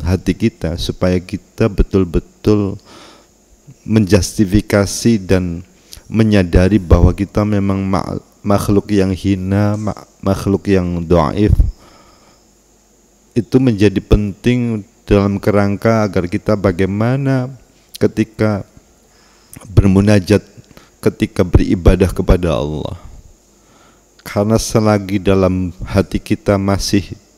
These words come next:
disisipi oleh ketakaburan, oleh kesombongan, maka dimensi kerendahan hati ini, dimensi bahwa kita makhluk yang lemah ini, itu tidak akan bisa terbangun. Nah,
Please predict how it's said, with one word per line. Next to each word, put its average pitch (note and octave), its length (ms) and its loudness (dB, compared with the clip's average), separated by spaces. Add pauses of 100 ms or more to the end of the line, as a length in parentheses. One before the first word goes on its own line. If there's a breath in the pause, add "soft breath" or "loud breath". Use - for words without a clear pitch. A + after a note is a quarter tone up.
(100)
disisipi - 760 0
oleh F#2 240 0
ketakaburan, E2 1040 0 (640 soft breath)
oleh F#2 220 2
kesombongan, F2+ 840 -2 (840 soft breath)
maka A2+ 500 -2 (320 soft breath)
dimensi A2 560 2
kerendahan G#2 720 0
hati G2 560 0
ini, F#2+ 400 -6
dimensi G2+ 560 0
bahwa F2+ 320 2
kita F#2+ 320 -4
makhluk F#2+ 560 -2
yang F#2 160 -2
lemah F#2 320 -2
ini, G#2+ 320 -4
itu - 320 0
tidak - 320 -6
akan F#2+ 160 -4
bisa E2+ 240 -4
terbangun. D#2 580 -10 (800 loud breath)
Nah, F2+ 160 -2